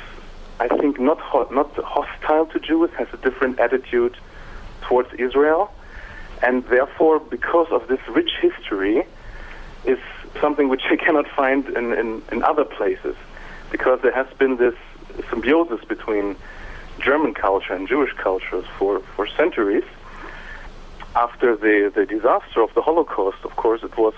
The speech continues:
for a long time a taboo to come to Germany. You know, there were people who said that Germany is a wasted land for, for Jews. Jews shouldn't go there anymore. So now that, uh, people are opening up more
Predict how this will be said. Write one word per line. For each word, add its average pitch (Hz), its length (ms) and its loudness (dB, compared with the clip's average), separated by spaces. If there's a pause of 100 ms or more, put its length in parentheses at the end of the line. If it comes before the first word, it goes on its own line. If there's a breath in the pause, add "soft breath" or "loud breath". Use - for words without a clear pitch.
(120)
for 104 160 2
a - 20 0
long 127 180 6
time 123 440 2 (320 loud breath)
a - 60 -2
taboo 120 640 2
to - 80 -10
come 117 240 0
to - 120 -6
Germany. 95 520 0
You 95 80 -4
know, 117 180 4
there 107 140 4
were 110 180 4
people 123 300 0
who 113 240 -4
said 120 280 4
that 110 180 4 (840 loud breath)
Germany 120 420 2
is 110 180 -2 (100)
a 101 220 4
wasted 117 500 2 (160)
land 113 420 2 (120)
for, 104 240 2
for 107 200 0
Jews. 131 340 2 (720 loud breath)
Jews 117 280 0
shouldn't 113 260 0
go 135 160 6
there 139 160 4
anymore. 95 480 -6 (160)
So 117 280 6 (480 loud breath)
now 151 300 4
that, 113 260 4 (260)
uh, 101 480 2 (220)
people 127 280 2
are 104 520 2 (560)
opening 123 400 0
up 165 200 0
more 107 360 2